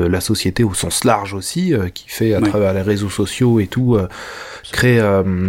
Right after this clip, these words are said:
Speaker 1: un maelstrom, euh, assez compliqué où tout le monde a une opinion particulièrement forte, euh, sur une œuvre qu'il a parfois à peine compris. Donc,
Speaker 2: Mm.
Speaker 1: euh, nous, du coup, au milieu de tout ça, euh, voilà,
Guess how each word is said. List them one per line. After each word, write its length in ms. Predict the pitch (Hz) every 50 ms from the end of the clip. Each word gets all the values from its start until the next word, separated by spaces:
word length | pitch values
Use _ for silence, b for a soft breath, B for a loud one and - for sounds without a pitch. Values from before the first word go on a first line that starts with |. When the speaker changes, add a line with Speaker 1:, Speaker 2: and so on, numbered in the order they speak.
| 95 98 90
Speaker 1:
un 100 | 92 95
maelstrom, 720 | 107 113 120 127 117 - - - - 143 143 135 135 123
euh, 500 | 110 104 101 101 98 98 98 95 95 95
assez 340 | 92 104 104 - - - -
compliqué 640 | - 131 123 - - 123 123 - 143 139 139 139
où 240 | 131 120 117 120 123
tout 220 | 120 - - 139 135
le 60 | 131
monde 240 | 135 139 139 131 120
a 40 |
une 140 | 113 117 120
opinion 460 | 123 120 - 123 127 127 127 123 117
particulièrement 760 | - - 143 - - - 147 - - - 139 123 104 123 123 110
forte, 560 | - - - - - - - - - - -
euh, 320 | 127 117 107 104 104 101
sur 300 | 95 - - - 107 95
une 120 | 101 120 127
œuvre 380 | 131 127 120 113 107 107 107
qu'il 240 | 107 - - 120 113
a 100 | 110 107
parfois 460 | - 110 101 - - - 123 110 104
à 60 | 95
peine 240 | - - 104 - 117
compris. 320 | 110 - 113 - - - 208 196 B B B B B B B B B
Donc, 260 | 131 139 143 139 123 127
Speaker 2:
Mm. 40 |
Speaker 1:
euh, 80 | 147 143
nous, 240 | 139 135 156 151 151
du 140 | 139 127 127
coup, 120 | - 170
au 20 | 165
milieu 160 | 151 139 135
de 40 | 131
tout 180 | - - 135 131
ça, 340 | - - 190 185 180 170 147
euh, 360 | 127 120 117 117 117 113 110
voilà, 220 | 107 110 101 85